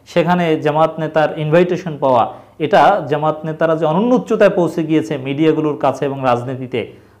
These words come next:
তার একটা প্রমাণ। ডয়েচে ভেলে is very important আমি মনে করি। আপনারা দেখেছেন ডাক্তার সৈয়দ আব্দুল্লাহ মোহাম্মদ তাহের, তার সাথে আমিও টক শো করেছি,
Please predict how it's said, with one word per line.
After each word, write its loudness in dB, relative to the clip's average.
তার 2
একটা -4
প্রমাণ। -4
ডয়েচে 0
ভেলে -2
is -10
very 6
important -2
আমি -8
মনে -2
করি। -6
আপনারা 2
দেখেছেন 2
ডাক্তার -2
সৈয়দ -2
আব্দুল্লাহ -2
মোহাম্মদ -6
তাহের, -4
তার -6
সাথে -4
আমিও 2
টক 2
শো -6
করেছি, -4